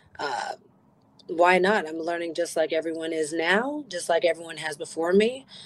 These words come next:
I has the, I have the resume as far as a, a player to understand that part. I have great relationships, and, uh, I'm learning from some of the,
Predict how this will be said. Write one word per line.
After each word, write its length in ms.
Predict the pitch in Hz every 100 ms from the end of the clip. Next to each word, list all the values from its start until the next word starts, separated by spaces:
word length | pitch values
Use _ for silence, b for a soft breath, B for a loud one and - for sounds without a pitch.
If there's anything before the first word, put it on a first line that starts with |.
| B B
I 100 | 170
has 340 | 165 165 160 151
the, 160 | 156 -
I 160 | 165
have 280 | 175 180 160
the 120 | 160
resume 560 | 160 175 175 175 175 170
as 140 | 160
far 260 | - 175 160
as 180 | 156 151
a, 200 | 156 -
a 40 | 151
player 400 | - 170 165 175
to 160 | 160
understand 540 | 151 147 - 160 151 151
that 200 | 175 -
part. 320 | 196 240 311 -
I 360 | 156 151 147 165
have 220 | 160 151
great 200 | 160 156
relationships, 800 | 160 151 156 196 202 214 - - B B B -
and, 400 | 170 170 170 160 170
uh, 200 | 170 165
I'm 120 | 170
learning 280 | 170 175 180
from 140 | 175
some 220 | - 175
of 80 | 180
the, 200 | 185 165